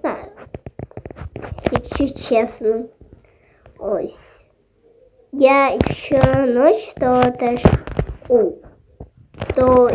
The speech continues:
я не бігу домой, а відкриваю сундук і там роблю, як ви, ви І,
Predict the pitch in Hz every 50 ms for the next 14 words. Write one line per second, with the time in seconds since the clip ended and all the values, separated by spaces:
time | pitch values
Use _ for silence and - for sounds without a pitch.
0 | - - 254 254 254 254 262 247 247 247 240 240 240 - - - - - - -
1 | - - - - - - - - 240 247 - - - 240 233 233 233 220 226 -
2 | - - - 427 - - 427 403 403 226 247 254 254 - - - 440 587 - 622
3 | - 262 262 254 240 226 - 220 214 208 - - - 247 262 262 262 247 240 -
4 | - - - - - - - - - - - - - - - - - - 233 226
5 | - - - 269 254 247 254 254 254 254 254 - 285 311 427 494 508 523 523 -
6 | - 381 370 349 349 - - - - - - 214 233 240 247 262 277 294 320 320
7 | - - 240 240 247 269 285 - - - - - - 247 240 240 247 254 247 247
8 | 254 254 254 254 247 233 - 247 - - - - 247 - - - - - - -
9 | - - - - - - - - - - - - - - _ - 226 226 226 226
10 | 226 233 233 240 240 233 233 226 226 220 220 196 175 - - - - _ - 220
11 | 226 - - 453 453 453 220 220 214 208 185